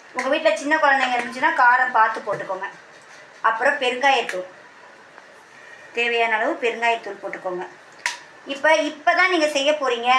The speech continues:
அப்படின்னா, செய்யும் போது என்ன பண்ணுங்க, சோடா உப்பு போட்டுக்கோங்க. ஆஹ், செய்யறதுக்கு கொஞ்சம் நேரத்துக்கு, கொஞ்சம் நேரத்துக்கு முன்னாடி தான் போடணும். முன்னாடியே போட்டுறாதீங்க, சோடா உப்பு நல்லா இருக்காது. இப்ப நான் செய்ய போறேன், அதனால இப்ப கொஞ்சம் சோடா உப்பு போட்டுக்கிறேன். சோடா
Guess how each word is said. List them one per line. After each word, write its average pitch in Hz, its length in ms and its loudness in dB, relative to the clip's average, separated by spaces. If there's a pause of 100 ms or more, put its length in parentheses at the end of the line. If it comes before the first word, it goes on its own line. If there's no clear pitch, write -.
அப்படின்னா, 226 400 0 (260)
செய்யும் 277 400 -2
போது 277 220 6
என்ன 254 160 2
பண்ணுங்க, 233 340 -2
சோடா 294 300 6
உப்பு - 160 -4
போட்டுக்கோங்க. 175 460 -6 (800)
ஆஹ், 240 280 6
செய்யறதுக்கு 302 480 0 (220)
கொஞ்சம் 262 280 -2
நேரத்துக்கு, 311 380 2 (160)
கொஞ்சம் 254 240 -2
நேரத்துக்கு 311 340 0
முன்னாடி 302 300 4
தான் 302 200 2
போடணும். 262 320 0
முன்னாடியே 320 440 4
போட்டுறாதீங்க, 240 560 0
சோடா 233 180 2 (100)
உப்பு - 240 -10
நல்லா 220 220 2
இருக்காது. 202 320 -4
இப்ப 277 240 0
நான் 240 180 0
செய்ய 247 160 -6 (100)
போறேன், 220 260 -2 (600)
அதனால 233 340 0
இப்ப 247 160 -8
கொஞ்சம் 214 260 -6
சோடா 254 320 -2
உப்பு 247 180 -10
போட்டுக்கிறேன். 175 400 -14 (1700)
சோடா 349 240 4